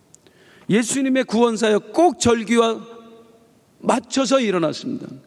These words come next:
그럼 무교절은 예수님하고 어떤 관련이 있나? 무교절은 언제 지켜졌나? 먼저 무교절에서 한 가지 알아야 될 건, 무교절은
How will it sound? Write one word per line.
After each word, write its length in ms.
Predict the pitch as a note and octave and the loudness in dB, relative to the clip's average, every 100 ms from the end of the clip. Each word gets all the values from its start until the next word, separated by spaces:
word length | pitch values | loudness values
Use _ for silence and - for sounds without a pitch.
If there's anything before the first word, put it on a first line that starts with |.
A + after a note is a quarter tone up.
| _ _ _ - _ | _ _ _ -20 _
그럼 260 | G3 G#3+ D#3+ | 0 0 2
무교절은 760 | G3+ G#3+ C#4 G#3+ G#3 G3+ F3+ | 0 2 2 2 2 0 2
예수님하고 920 | D#3+ E3 G3 F#3 E3+ D#3 E3+ F3+ F3+ - - - | 0 0 0 0 0 0 -2 -2 -6 -16 -20 -10
어떤 500 | - D3+ D#3 A3+ A#3 | -2 -2 0 0 0
관련이 440 | F3+ D3+ E3+ F3+ D#3 | -2 -2 -2 0 0
있나? 1000 | C3+ C#3+ C#3 C3+ C3+ C#3 C3 A#2 - C3 - _ _ _ _ _ _ _ | -2 -2 -2 -4 -4 -6 -8 -10 -14 -18 -20 _ _ _ _ _ _ _
무교절은 640 | - C#3+ E3+ G3+ F3+ F3+ D#3+ | -4 -2 2 2 2 0 0
언제 320 | D3 E3 G#3+ | -2 0 -2
지켜졌나? 720 | D#3 D3+ D#3+ C#3+ C3+ C#3 C3 | -2 -4 -2 -2 -2 -2 -2
먼저 340 | C#3 D3 D#3+ | -2 -2 -4
무교절에서 1300 | C#3+ C#3+ D3+ D3+ G3 F#3+ D#3+ C3+ A#2+ D#3 D#3 A3+ A#3+ - - - | -4 -6 -4 0 0 0 -2 -2 -4 -2 0 0 -4 -14 -20 -10
한 220 | - F#3+ | -6 -4
가지 260 | F3+ D#3 D#3 | -2 -2 -2
알아야 200 | C#3 D3 | -2 -2
될 140 | D3 | -2
건, 160 | C3+ C#3+ | -4 -6
무교절은 760 | B2 D3+ F3+ D3 D#3+ G#3+ A#2+ | -4 -2 -2 -2 -2 -2 -4